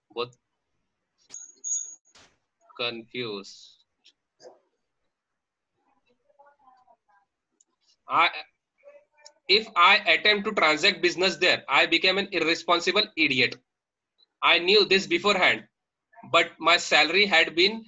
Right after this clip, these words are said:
raised to fifty thousand dollar, uh, so thousand नहीं, fifty dollars a month, मतलब उसकी salary कितनी हो गई थी? फिफ्टी डॉलर। तुम बोलेंगे, "पचास रुपए क्या है तभी?"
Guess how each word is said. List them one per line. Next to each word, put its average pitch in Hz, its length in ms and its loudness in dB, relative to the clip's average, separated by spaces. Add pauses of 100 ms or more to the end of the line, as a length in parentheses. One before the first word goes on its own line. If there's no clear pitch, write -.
(200)
raised 175 280 0
to 214 60 -6
fifty 208 400 -4
thousand 165 420 2 (360)
dollar, 151 220 2
uh, 131 220 -8
so 139 120 -14
thousand 127 320 -4
नहीं, 165 160 -2 (320)
fifty 214 320 0
dollars 190 280 4
a 196 60 2
month, 160 160 0
मतलब 139 280 -4
उसकी 170 200 -8
salary 175 280 2
कितनी 202 240 -2
हो 190 60 0
गई 202 80 0
थी? 214 60 -2
फिफ्टी 196 320 -4
डॉलर। 160 240 2 (1800)
तुम 143 120 -6
बोलेंगे, 156 300 0
"पचास 156 320 -4
रुपए 147 200 -4
क्या 123 200 -2
है 120 100 2
तभी?" 110 260 -8